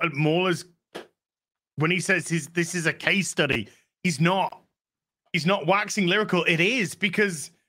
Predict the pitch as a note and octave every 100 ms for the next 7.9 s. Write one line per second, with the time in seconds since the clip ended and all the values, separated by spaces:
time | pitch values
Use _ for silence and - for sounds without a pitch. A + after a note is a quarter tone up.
0 | _ _ _ G#3 - E3 F#3 C#3+ B2+ D3
1 | F#3+ C#3+ A#2 A#2+ E3 A3 A3+ - D3+ D3
2 | B2+ F#3 G#3 G3+ F3+ D3 - G#3+ A3+ C#3+
3 | F3 F3 - _ - G3 C4 - A3+ G#3
4 | F#3+ G3 D3 G3+ E3+ D#3+ C#3+ B2 - _
5 | _ _ _ - C#3+ C#3 C3 B2+ A#2+ A2+
6 | - F3+ F#3+ F3+ D#3+ B2 D3+ D3+ D3+ C#3+
7 | C#3 C#3+ C3 A#2+ B2+ B2 A#2+ B2+ B2